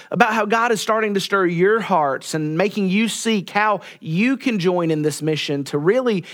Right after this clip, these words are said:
impact lostness in, in our part of the world. And impacting that one percent of lostness in our area, which we've said five thousand people over the next five years,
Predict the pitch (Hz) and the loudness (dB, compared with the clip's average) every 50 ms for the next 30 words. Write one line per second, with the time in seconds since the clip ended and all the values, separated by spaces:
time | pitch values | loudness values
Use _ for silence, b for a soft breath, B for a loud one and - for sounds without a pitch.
0 | B B B 214 220 226 214 185 175 226 208 196 - 175 175 185 175 180 185 170 | B B B 0 0 0 0 0 0 0 0 0 -2 0 0 2 2 2 0 -2
1 | - - 165 156 151 143 - - - - 170 170 170 170 165 165 156 160 165 165 | -4 -2 -2 -2 -2 -2 -4 -4 -4 -2 -2 0 0 0 0 2 2 2 2 0
2 | 156 - - 170 160 156 147 147 135 135 135 135 127 135 131 123 117 113 123 131 | -2 -2 0 0 0 2 0 -2 -2 -4 -4 -2 0 0 0 0 -2 -4 -8 -10
3 | - B B B B B B B B B B 180 196 214 247 269 233 240 247 226 | -12 B B B B B B B B B B 0 2 2 0 0 2 2 2 2
4 | 214 202 196 190 185 190 175 175 196 196 165 180 160 - 202 180 160 143 165 170 | 2 0 0 0 2 2 0 0 0 -2 -2 -2 0 0 0 0 0 2 2 2
5 | 190 202 190 - 180 165 147 - - 160 170 165 147 156 175 196 190 170 143 139 | 2 0 -2 -4 -4 -2 -2 -2 0 0 0 2 2 2 2 2 2 2 2 2
6 | 135 131 131 131 143 160 147 - - - 160 156 143 - - 170 160 147 131 - | 0 0 0 0 0 0 0 -2 -4 -4 -4 -2 -2 0 0 2 2 2 2 2
7 | 160 160 170 160 - 175 165 160 147 135 147 131 160 165 151 165 156 147 139 143 | 2 2 2 0 0 0 0 0 -2 -2 -2 -2 -2 -2 0 0 0 0 0 0
8 | 151 156 147 - - 160 147 139 135 135 139 156 160 151 143 139 | 0 -2 -4 -2 -2 0 0 0 0 2 2 2 2 2 0 -2